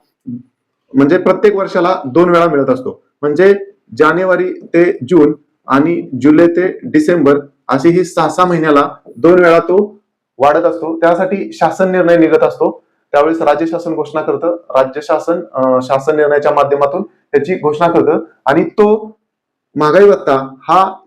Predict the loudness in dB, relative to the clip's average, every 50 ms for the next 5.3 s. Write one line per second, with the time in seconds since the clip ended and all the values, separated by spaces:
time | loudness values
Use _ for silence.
0 | _ -2 -2 0 2 2 2 2 2 0 0 0 0 0 0 -2 -2 0 0 2
1 | 4 2 2 4 2 0 2 2 2 2 4 4 2 0 0 -2 -4 -6 -8 -18
2 | _ _ _ _ _ 0 0 0 2 2 0 0 2 2 0 2 0 -2 -2 -2
3 | -4 -6 -2 0 0 2 4 2 2 2 2 0 0 0 -2 -2 -2 -2 0 2
4 | 4 4 4 4 2 0 0 -2 -4 -4 -4 _ _ _ _ _ -2 0 2 2
5 | 2 2 0 0 -4 -8